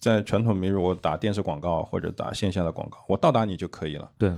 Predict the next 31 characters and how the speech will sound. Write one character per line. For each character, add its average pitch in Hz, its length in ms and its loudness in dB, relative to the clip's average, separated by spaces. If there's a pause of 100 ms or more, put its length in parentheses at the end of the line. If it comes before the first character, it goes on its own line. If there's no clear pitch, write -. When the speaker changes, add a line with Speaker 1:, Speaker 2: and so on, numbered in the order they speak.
(220)
Speaker 1:
我 - 80 -8
在 104 120 0
央 107 180 4
视 110 100 0
做 113 140 4
过 101 60 6
广 80 160 -4
告， 87 120 -2
我 78 120 -2
到 - 120 -4
达 87 120 0
你 80 120 -6
可 - 200 -10
以 - 20 -4
了。 55 160 -10
Speaker 2:
嗯。 92 240 0
Speaker 1:
嗯， 80 240 0 (160)
什 - 160 -16
么， - 80 -12 (100)
什 - 140 -12
么 82 80 -8
今 95 160 0
年 87 140 2
过 87 120 2
节 87 120 0
不 82 100 -2
收 82 200 0
礼 80 100 -2
啊 65 100 -6
那 80 140 -2
种， 76 160 -4